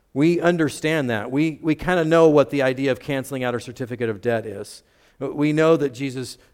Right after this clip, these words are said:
took the debt out of our way. We understand,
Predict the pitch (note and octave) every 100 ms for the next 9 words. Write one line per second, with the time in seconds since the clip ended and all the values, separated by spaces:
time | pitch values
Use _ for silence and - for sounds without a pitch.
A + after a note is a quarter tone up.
0 | _ - E3 - C#3+ A#2 C3+ C#3 B2+ C3
1 | B2 A#2 A2+ C3 A#2+ A2+ A2 - - C3+
2 | D#3 D#3 C3+ - - D3+ D3 C3+ A#2+